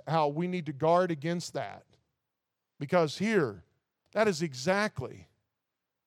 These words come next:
what David did. He, he allowed the stress of losing his life. He allowed the stress of the king.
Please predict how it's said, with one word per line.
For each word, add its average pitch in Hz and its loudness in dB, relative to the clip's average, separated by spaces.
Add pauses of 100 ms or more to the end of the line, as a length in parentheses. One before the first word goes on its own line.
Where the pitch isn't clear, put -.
(200)
what 156 4
David 170 0
did. 135 -2 (1300)
He, - -6
he 208 0
allowed 202 6
the 160 -2
stress 190 2
of 147 -4
losing 160 2
his 127 -8
life. 196 0 (440)
He 185 -2
allowed 175 6
the 156 -6
stress 180 0
of 131 -12
the 123 -10
king. 220 -2